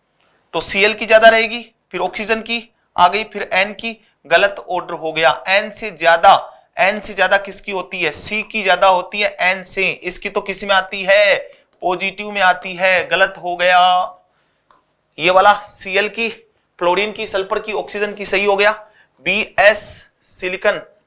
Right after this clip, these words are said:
सल्फर और बोरॉन, ये वाला भी क्या है? सही है भाई। कार्बन से ज्यादा सिलिकॉन की, ठीक है, और यहाँ पे बोरॉन की ये बढ़ेगी, बोरॉन की है, फिर इधर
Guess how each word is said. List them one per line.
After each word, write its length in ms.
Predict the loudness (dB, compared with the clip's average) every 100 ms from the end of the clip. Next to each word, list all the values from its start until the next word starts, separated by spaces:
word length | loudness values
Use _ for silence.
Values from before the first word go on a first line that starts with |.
| _
सल्फर 460 | -2 0 2 0 0 -14 _ _ _ _ _ _ _ _
और 120 | -2
बोरॉन, 360 | 0 2 0 -2 -8
ये 120 | -6 0
वाला 180 | 2
भी 100 | 2
क्या 180 | 0 0
है? 280 | 0 -2 -14 -14
सही 300 | -12 -10 -10
है 140 | -12 _ _ _
भाई। 100 | -2 -2 2
कार्बन 420 | 6 6 4 -2
से 140 | -2
ज्यादा 300 | 0 4 6 4 2 -16 _ _ _ _ _
सिलिकॉन 500 | -12 -8 -6 0 -2 -2
की, 160 | -8 -10 -14 _ _ _ _ _ _ _ -6
ठीक 160 | 0
है, 80 | 0 0 -10 _ _ -8
और 680 | -2 2 2 2 0 -4 -10 _
यहाँ 260 | -2 2 4
पे 160 | 2 -2
बोरॉन 400 | -2 0 0 -2
की 180 | -4 -6 -6 -10 _ _
ये 140 | -4 0
बढ़ेगी, 360 | 2 2 0 -2
बोरॉन 300 | 0 0 -2
की 140 | 0
है, 120 | 2 2 -2 _ _ _
फिर 80 | -12
इधर 280 | -6 2 2